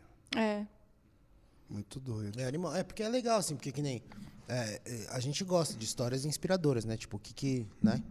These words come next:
Speaker 3: O que que rolou e tal. E pelo pouco que você me contou agora, dá pra ver que a tua sacada realmente foi essa. Porque você falou, "Tô ferrado, não
Speaker 1: É.
Speaker 3: consigo trampar,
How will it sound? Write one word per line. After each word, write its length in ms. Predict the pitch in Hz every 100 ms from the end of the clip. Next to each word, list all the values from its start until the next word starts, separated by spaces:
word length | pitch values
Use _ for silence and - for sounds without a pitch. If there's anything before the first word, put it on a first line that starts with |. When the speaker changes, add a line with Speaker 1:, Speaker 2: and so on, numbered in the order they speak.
| - -
Speaker 3:
O 40 |
que 100 | -
que 100 | -
rolou 340 | 131 143 131 113
e 40 |
tal. 240 | 110 104 - - - - -
E 60 | 110
pelo 240 | 135 151
pouco 340 | 156 156 151 156
que 80 |
você 80 | -
me 80 | 165
contou 320 | 165 165 165
agora, 320 | 156 127 139
dá 80 | 165
pra 120 | 175 175
ver 100 | 170
que 80 |
a 40 | 180
tua 180 | - 170
sacada 460 | - 170 147 151
realmente 380 | 170 180 175 170
foi 160 | - 220
essa. 260 | 214 147 -
Porque 180 | -
você 140 | 113 120
falou, 320 | 135 123 110 - - - -
"Tô 100 | 135
ferrado, 640 | - 160 127 107 143 175 - - - _ _ - -
não 80 | 233
Speaker 1:
É. 100 | 214
Speaker 3:
consigo 340 | 214 135 165 175
trampar, 540 | 175 156 123 113 135